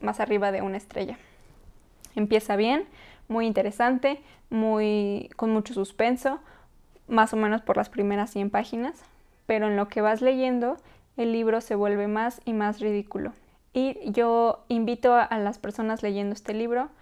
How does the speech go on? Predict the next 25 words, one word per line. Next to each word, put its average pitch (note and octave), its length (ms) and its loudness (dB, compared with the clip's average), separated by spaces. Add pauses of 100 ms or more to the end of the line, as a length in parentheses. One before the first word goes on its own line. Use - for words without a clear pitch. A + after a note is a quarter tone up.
(320)
que A#3 100 -8
solo G#3+ 260 4
lo, G3+ 320 2 (840)
lo, G#3 160 0
o G#3 40 -6
sea, - 160 -6
lo G3 120 2
dejen G#3+ 240 0
de G#3 80 4
leer, G#3+ 280 2 (340)
o A3+ 200 2
mejor G#3+ 320 0
aún, A3 320 0
ignoren A3 480 -4
el G3+ 100 -2
libro G3+ 240 0
por G#3 140 -6
completo. G3+ 480 -6 (500)
¿Qué C4 80 12
es C4+ 100 8
lo D#4 140 2
que C#4+ 80 4
más A3+ 180 2
me B3 80 -2
molestó? A#3 640 -2